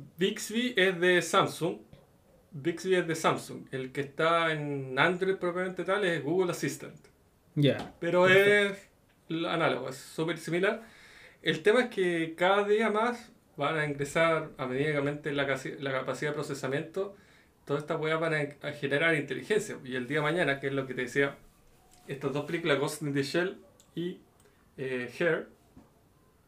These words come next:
Speaker 1: eh, ven el tema de cómo los humanos nos vamos a relacionar cuando estas weas ya piensen y prácticamente sientan o demuestren sentimientos. ¿Los vamos a tratar como humanos o vamos a seguir considerando que son máquinas?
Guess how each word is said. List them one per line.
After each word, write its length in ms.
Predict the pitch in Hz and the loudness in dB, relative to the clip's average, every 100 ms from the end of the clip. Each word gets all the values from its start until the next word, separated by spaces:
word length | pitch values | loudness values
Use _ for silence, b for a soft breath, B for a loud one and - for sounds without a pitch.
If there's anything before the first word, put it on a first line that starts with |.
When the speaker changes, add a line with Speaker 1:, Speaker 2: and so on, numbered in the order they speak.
| _ b b b b b | _ b b b b b
Speaker 1:
eh, 540 | 139 139 131 127 127 123 139 | 4 4 6 2 0 -4 0
ven 360 | 160 175 185 - | 2 2 0 -8
el 140 | 135 - | -12 -4
tema 200 | 160 156 | 0 2
de 120 | 139 | 0
cómo 220 | 151 175 | 0 0
los 120 | 175 | 0
humanos 320 | 160 151 185 185 | 2 2 2 0
nos 80 | |
vamos 220 | 165 170 180 | 0 0 0
a 40 | |
relacionar 440 | 156 139 147 170 | -2 -4 -4 -4
cuando 180 | 170 156 | -4 -4
estas 200 | 147 139 | -4 -2
weas 200 | 143 143 | 0 0
ya 140 | 143 131 | -2 -2
piensen 680 | 135 156 160 156 160 160 - | 0 0 0 -2 -2 -4 -8
y 160 | 123 | -8
prácticamente 680 | 120 151 151 156 151 160 131 | -2 -2 0 -2 -4 -4 -8
sientan 500 | - 208 240 226 - - | -6 -2 -2 -4 -10 -8
o 140 | 127 | -6
demuestren 480 | 123 139 170 - 156 | -4 -2 -4 -4 -6
sentimientos. 680 | - 135 135 147 180 - - _ b b b b b | -4 -6 -4 -4 -4 -6 -16 _ b b b b b
¿Los 120 | - | -4
vamos 180 | 135 139 | 0 2
a 20 | |
tratar 240 | 131 143 139 | 2 0 0
como 160 | 131 | -2
humanos 600 | 113 123 175 180 175 175 - - | 0 2 4 2 0 -4 -8 -6
o 140 | 127 | -2
vamos 180 | 139 135 | 0 0
a 40 | |
seguir 140 | 143 139 | -2 -4
considerando 420 | 139 147 139 131 | -2 2 2 2
que 80 | 131 | -2
son 200 | 120 117 | -2 0
máquinas? 440 | 147 160 160 | 0 0 -4